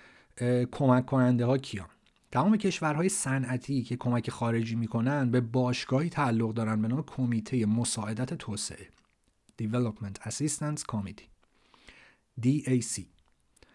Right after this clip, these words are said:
که زیر مجموعه سازمان همکاری اقتصادی و توسعه است و دفترشون هم در پاریس. البته همه کمک کنندگان جزو دی ای سی نیستند. پس از این به بعد هر بار گفتم دی ای سی، منظورم همین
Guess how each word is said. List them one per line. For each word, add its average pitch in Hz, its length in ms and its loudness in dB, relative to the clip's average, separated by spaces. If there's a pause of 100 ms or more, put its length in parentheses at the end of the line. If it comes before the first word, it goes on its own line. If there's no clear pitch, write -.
(280)
که 135 80 2
زیر 131 340 6
مجموعه 139 500 2
سازمان 139 540 0
همکاری 123 800 0
اقتصادی 113 520 -4
و 104 100 -2
توسعه 104 440 -4
است 127 480 -4 (280)
و 117 60 -4
دفترشون 139 580 -2
هم 143 100 -2
در 113 140 0
پاریس. - 540 -12 (840)
البته 131 280 -2
همه 170 680 0
کمک 123 380 0
کنندگان 127 920 0 (160)
جزو 147 300 2
دی 117 360 -2
ای 113 140 0
سی 143 420 -2
نیستند. 113 520 -2 (560)
پس 110 160 0
از 113 120 0
این 117 100 2
به 113 60 4
بعد 131 160 2
هر 123 160 4
بار 113 140 2
گفتم 113 360 0
دی 110 280 -2
ای 110 160 0
سی، 170 440 0
منظورم 135 500 0
همین 151 560 -2